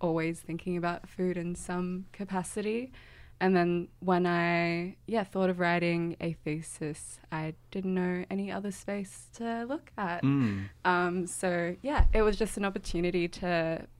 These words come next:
Speaker 1: find, to explore my own experiences, but hopefully find connections elsewhere with other people through interviews. And so as an act of solidarity, I guess.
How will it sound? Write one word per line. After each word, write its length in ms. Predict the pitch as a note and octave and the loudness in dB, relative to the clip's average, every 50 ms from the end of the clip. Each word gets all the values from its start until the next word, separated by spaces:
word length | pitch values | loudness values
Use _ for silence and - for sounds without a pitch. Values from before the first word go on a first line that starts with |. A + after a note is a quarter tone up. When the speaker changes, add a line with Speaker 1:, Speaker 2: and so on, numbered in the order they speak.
| - | -20
Speaker 1:
find, 960 | - - - - G#3 G3+ G3+ G3+ G3+ G3+ G3+ G3+ G3+ G3+ G3 G3 G3 F#3+ F3+ - - - - - - - - - - - - - - - - - - - - - | -20 -6 -2 0 2 2 2 2 2 0 0 0 0 0 0 -2 -2 -4 -6 -8 -14 -20 -20 -20 -20 -20 -20 -20 -20 -20 -20 -20 -20 -20 -20 -20 -20 -20 -16 -2
to 100 | - A#3 | 2 4
explore 320 | A#3+ A#3 - - A#3+ A3+ A3+ | 4 4 2 0 2 2 4
my 220 | A3+ G#3+ G3+ F#3 | 4 4 2 2
own 540 | - F3 F3+ F#3 F#3 F#3 F#3+ F#3+ G3 F#3+ F3 | 2 2 4 4 4 4 4 4 2 0 -2
experiences, 840 | - G3+ - - - - F3+ F#3 F#3 F#3 F#3 - - - G3 F#3+ F#3+ | -4 -6 -8 -6 -2 0 2 2 4 2 2 0 -2 -2 -4 -4 -4
but 220 | F#3 - E3+ - - | -4 -4 -4 -4 -4
hopefully 360 | F3 E3+ - - - F3 F3+ | -6 -8 -8 -8 -6 -6 -6
find 260 | F#3 - E3+ E3+ F3 | -4 -4 -6 -6 -6
connections 680 | - - E3+ E3 - - - - F#3 F3 E3+ F3 E3 - - | -6 -8 -8 -8 -8 -8 -6 -4 -4 -2 -2 -2 -4 -4 -4
elsewhere 460 | E3 E3 D#3+ - - - F#3 F3+ F3+ | -6 -6 -6 -6 -6 -4 -4 -2 -2
with 160 | F3+ F3+ - | -2 -4 -4
other 160 | F3+ F3+ F3+ | -4 -6 -4
people 680 | F3 - F3+ F3 E3+ - - F3+ F3 F3 F3 F3 F3+ F#3+ - - - - - - - - - - | -4 -4 -6 -6 -6 -6 -6 -4 -4 -2 -4 -4 -6 -8 -10 -16 -20 -20 -20 -20 -20 -20 -16 -6
through 160 | - F3+ F3+ | -4 -2 -2
interviews. 800 | - - G#3 G#3 G3+ G#3+ G3+ G3+ G3+ G3 G3 G3 G3 F#3+ F#3 - | 0 0 -2 -2 -2 -2 -2 0 0 0 0 0 0 -2 -2 -2
And 180 | F3+ F#3 F3+ - | -2 -2 -2 -2
so 580 | - - F3+ F3+ F3 F3 F3 E3+ E3+ F3 F3 F3 - - - - - - - | -2 -2 0 0 2 0 0 0 -2 -4 -8 -10 -14 -18 -20 -20 -20 -8 -4
as 140 | - F#3+ F#3 | -2 -2 0
an 100 | F#3 F3+ | 0 0
act 220 | F3 F3+ - - | -2 -2 -6 -8
of 100 | - F#3 | -10 -10
solidarity, 840 | F3+ - - F3+ F3 F3 E3+ E3+ E3 D#3+ D#3+ E3 E3 D#3+ E3 D#3+ D#3+ E3 | -8 -8 -4 -2 -2 -2 0 0 0 0 0 0 0 -2 -2 -2 -4 -4
I 80 | - | -6
guess. 500 | - - F3 F3 F#3 - - - - - | -6 -6 -6 -8 -8 -8 -12 -16 -16 -18